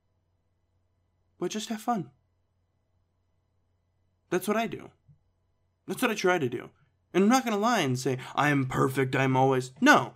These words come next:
There are days I get off stream and I'm like, "Oh man, that sucked." Because I looked at the numbers. But you know the difference? I didn't wallow in it long. Yeah, I'll complain about it.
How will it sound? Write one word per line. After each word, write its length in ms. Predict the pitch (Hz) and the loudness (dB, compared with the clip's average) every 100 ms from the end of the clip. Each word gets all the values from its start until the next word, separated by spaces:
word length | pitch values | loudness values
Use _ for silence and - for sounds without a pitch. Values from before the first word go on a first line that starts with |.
| - - | -20 0
There 140 | 214 | 4
are 40 | 214 | 4
days 220 | 190 170 | 4 2
I 60 | 165 | -2
get 160 | 160 | 0
off 160 | 147 143 | -2 -4
stream 160 | - | -4
and 80 | 147 | -4
I'm 60 | 135 | -4
like, 140 | 127 139 | -8 -8
"Oh 140 | 139 | -10
man, 200 | 117 120 | -8 -12
that 160 | 117 - | -14 -10
sucked." 480 | - 139 123 - _ _ _ _ _ _ _ _ _ | -4 -4 -6 -12 _ _ _ _ _ _ _ _ _
Because 240 | - 160 | -8 -4
I 20 | 165 | -4
looked 240 | 190 - | -6 -8
at 100 | 180 | -8
the 60 | 165 | -6
numbers. 520 | 156 135 131 131 - _ _ _ _ _ _ _ _ _ _ _ _ _ _ _ _ | -4 -6 -8 -12 -20 _ _ _ _ _ _ _ _ _ _ _ _ _ _ _ _
But 120 | - 190 | -10 -4
you 80 | |
know 100 | 214 | -2
the 80 | 226 | -2
difference? 560 | 185 175 175 170 - - _ _ _ _ _ _ _ _ _ _ _ _ _ _ _ _ _ _ _ _ _ | -4 -4 -6 -8 -12 -20 _ _ _ _ _ _ _ _ _ _ _ _ _ _ _ _ _ _ _ _ _
I 60 | 135 | -6
didn't 280 | 170 160 131 | -6 -6 -6
wallow 320 | 135 131 117 | -4 -4 -6
in 140 | 117 | -12
it 100 | 117 _ _ _ | -14 _ _ _
long. 360 | 120 113 113 131 _ _ _ _ _ _ _ _ _ _ | -10 -10 -12 -14 _ _ _ _ _ _ _ _ _ _
Yeah, 180 | - 120 | -2 2
I'll 60 | 123 | 2
complain 360 | 202 147 143 | 0 2 2
about 240 | 135 127 123 | 2 2 0
it. 180 | 131 | -2